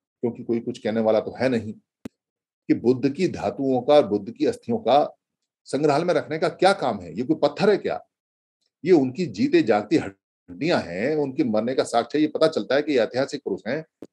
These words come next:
उस पे स्तूप होना चाहिए, उस पे बिहार होना चाहिए, उस पे लाखों लोग एक साथ देख रहे हैं। वहाँ टिकट लगी हुई है, बीस रुपए, पच्चीस रुपए टिकट दोगे तब जाके देखोगे। ना वीडियो बना सकते हो, फोटो तो खींच सकते हो।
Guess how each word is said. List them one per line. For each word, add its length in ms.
उस 140
पे 100
स्तूप 280
होना 160
चाहिए, 340
उस 80
पे 120
बिहार 240
होना 180
चाहिए, 220
उस 100
पे 120
लाखों 340
लोग 240
एक 120
साथ 140
देख 260
रहे 100
हैं। 80
वहाँ 120
टिकट 260
लगी 160
हुई 120
है, 80
बीस 220
रुपए, 240
पच्चीस 160
रुपए 260
टिकट 160
दोगे 240
तब 200
जाके 200
देखोगे। 380
ना 60
वीडियो 300
बना 180
सकते 240
हो, 60
फोटो 160
तो 80
खींच 200
सकते 220
हो। 60